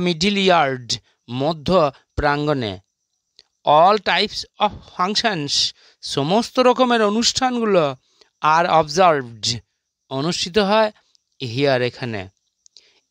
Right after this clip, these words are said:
In মাধ্যমিক and এইচএস examinations, মাধ্যমিক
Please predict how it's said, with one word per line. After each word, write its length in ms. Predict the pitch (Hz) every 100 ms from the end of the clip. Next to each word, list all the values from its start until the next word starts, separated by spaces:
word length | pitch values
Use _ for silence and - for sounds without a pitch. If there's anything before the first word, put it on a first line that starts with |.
| 156
In 80 | 208 208 _ 127 127
মাধ্যমিক 480 | 143 135 214 220 - _ 190
and 120 | 208 180 _ 175
এইচএস 360 | 185 170 220 196 - - 170
examinations, 920 | 151 208 202 214 220 - 202 147 151 - - _ _ _ _ - 113
মাধ্যমিক 460 | 113 131 170 214